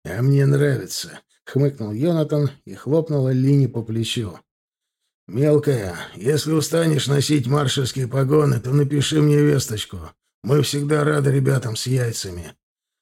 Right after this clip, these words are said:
На этих словах он картинно обвел окружающих осуждающим взглядом. «Расклад такой, господа переселенцы», — громко и твердо произнес Йонатан,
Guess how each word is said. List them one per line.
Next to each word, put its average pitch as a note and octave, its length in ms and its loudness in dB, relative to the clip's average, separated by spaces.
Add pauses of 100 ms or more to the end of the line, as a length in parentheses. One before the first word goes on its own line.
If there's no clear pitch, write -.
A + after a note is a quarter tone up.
(140)
На F3+ 180 2
этих D3+ 180 -4
словах D3 420 0
он C3+ 120 4
картинно D3+ 720 2
обвел D3 320 4
окружающих C3+ 760 0
осуждающим B2+ 720 0
взглядом. B2 720 0 (840)
«Расклад D3 720 0
такой, D3 380 0
господа C#3+ 440 0
переселенцы», — A#2+ 1000 -4 (360)
громко C#3+ 460 0
и C#3+ 60 6
твердо C#3 460 2
произнес C3 560 2
Йонатан, D#3+ 580 2